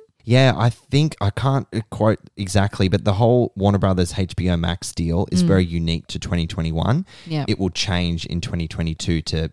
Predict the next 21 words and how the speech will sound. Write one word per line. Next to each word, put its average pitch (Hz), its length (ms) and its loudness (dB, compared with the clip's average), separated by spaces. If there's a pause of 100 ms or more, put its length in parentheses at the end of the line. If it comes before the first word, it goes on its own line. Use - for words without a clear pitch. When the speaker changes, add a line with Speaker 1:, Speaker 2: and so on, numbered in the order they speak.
Speaker 1:
extend 85 480 -6
that - 140 -6
release 82 340 0
Speaker 2:
Mm. - 20 -4
Speaker 1:
window, 78 300 -4
because 82 260 -6
right 95 180 0
now 90 140 -2
they're 87 100 0
doing, 80 400 -2 (480)
it's, - 200 -8
you 92 60 0
know, 82 140 0 (300)
day 87 220 0
and 82 120 -2
dated. 80 480 -2 (100)
When 85 140 -4
it's 78 160 -6
released 82 240 -2
in 85 80 -4
cinemas, 80 480 -2